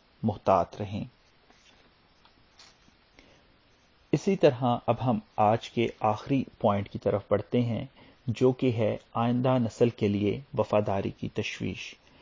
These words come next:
आइंदा नस्ल के लिए वफादारी की तशवीश। इनका, इसके लिए हम पंद्रहवीं से बीसवीं आयत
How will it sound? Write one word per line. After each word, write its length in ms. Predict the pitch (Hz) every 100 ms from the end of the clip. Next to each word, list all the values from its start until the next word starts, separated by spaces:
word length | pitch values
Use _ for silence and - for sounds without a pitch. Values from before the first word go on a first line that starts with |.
| - - - 120
आइंदा 420 | 120 123 131 131
नस्ल 340 | 117 - 127
के 160 | 123 107
लिए 360 | 113 113 110 131 _ -
वफादारी 640 | 107 107 104 - 110 107 107
की 300 | - 107 - -
तशवीश। 640 | 104 - 107 101 - - - _ - - _ _ _ _ _ _ _ - _ _ _ _ -
इनका, 420 | 151 175 165 123 - - - - - -
इसके 500 | 104 113 143 - 165
लिए 200 | 120 131
हम 380 | 120 117 104 -
पंद्रहवीं 400 | 120 120 127 131
से 180 | 131 123
बीसवीं 560 | 117 120 123 - 143 127
आयत 380 | 107 101 98